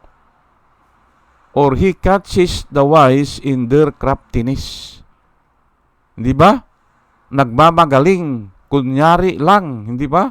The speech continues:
O nagmamarunong, o nagmamalinis,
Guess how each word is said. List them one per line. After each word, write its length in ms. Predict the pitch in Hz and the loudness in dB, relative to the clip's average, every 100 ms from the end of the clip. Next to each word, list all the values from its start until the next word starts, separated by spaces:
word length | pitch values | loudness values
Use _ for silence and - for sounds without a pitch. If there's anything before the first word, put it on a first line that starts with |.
| - _ _ _ _ _ | -8 _ _ _ _ _
O 440 | - 123 120 107 101 _ _ _ _ _ | -4 0 0 -2 -8 _ _ _ _ _
nagmamarunong, 1040 | 120 123 123 160 170 165 139 147 202 170 131 101 92 _ _ _ - | -4 -2 0 0 2 0 0 0 0 -2 -6 -10 -16 _ _ _ -6
o 60 | 143 | -2
nagmamalinis, 1000 | 143 131 123 165 175 165 143 175 190 | 0 -2 0 2 2 0 0 -2 -2